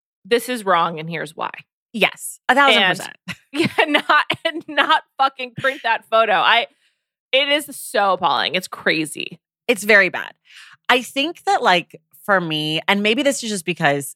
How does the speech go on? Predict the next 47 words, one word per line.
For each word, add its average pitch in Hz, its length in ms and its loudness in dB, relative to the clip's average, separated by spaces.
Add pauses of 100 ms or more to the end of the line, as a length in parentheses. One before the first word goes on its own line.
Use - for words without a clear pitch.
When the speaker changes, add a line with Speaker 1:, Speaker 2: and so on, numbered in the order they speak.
(120)
Speaker 2:
as 147 120 2
a 147 40 -4
Black 156 240 4
person 190 260 -4
in 175 60 -2
America, 156 640 2
I'm, 127 280 -10 (160)
I'm 151 200 0
jaded, 175 540 4 (220)
you 170 120 -2
know, 123 240 0 (100)
I've 165 100 2
s-, 160 160 -8
we've 190 160 0
seen 214 220 2
it 190 80 4
all. 131 380 2 (800)
I 220 200 4
was 330 220 -4
less 175 640 -2 (400)
offended 160 640 0
by 208 220 4
this 208 280 -4
one. 226 380 0 (560)
A - 120 2 (120)
teenage, 240 600 0
I, 214 140 4 (300)
it 262 220 -2
was 269 180 -2
sort 285 140 4
of 294 60 2
how 277 60 2
I 269 80 4
felt 214 160 2
about 202 180 0
the 185 100 0
Rachel 160 300 -4
Kirkconnell 170 600 0
thing. 196 340 2 (140)
It's 220 160 -4
like, 202 120 2
Speaker 1:
Mm-hmm. 190 160 -4
Speaker 2:
this 262 200 -2
is 320 180 -2
bad, 151 600 4
and, 180 120 -2
like, 156 220 -2